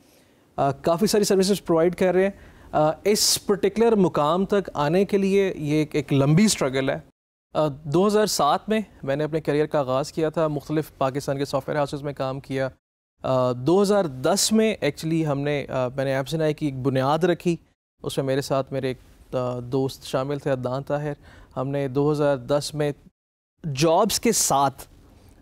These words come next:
मैं हरगिज़ ऐसा नहीं कहूँगा कि दो तीन साल के बाद सब कुछ छोड़ दिया और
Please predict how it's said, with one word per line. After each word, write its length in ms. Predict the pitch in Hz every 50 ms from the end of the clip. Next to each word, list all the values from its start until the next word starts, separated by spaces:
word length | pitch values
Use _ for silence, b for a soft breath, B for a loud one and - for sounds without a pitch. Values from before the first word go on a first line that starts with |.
| - -
मैं 100 | 135 131
हरगिज़ 340 | 139 143 143 160 180 214 202
ऐसा 160 | 208 - 220
नहीं 120 | 202 202 185
कहूँगा 200 | 196 185 190 185
कि 120 | 175 180
दो 180 | 156 139 151 139
तीन 240 | - - 165 165 170
साल 220 | - 180 165 156
के 80 | 160 151
बाद 180 | 143 143 143
सब 180 | - - 143 -
कुछ 160 | - 143 -
छोड़ 280 | - 151 147 147 147 139
दिया 320 | 147 147 143 143 139 123 - _ _ _ _ _ _ _ _ _
और 600 | - - 135 135 135 131 131 131 131 127 127 131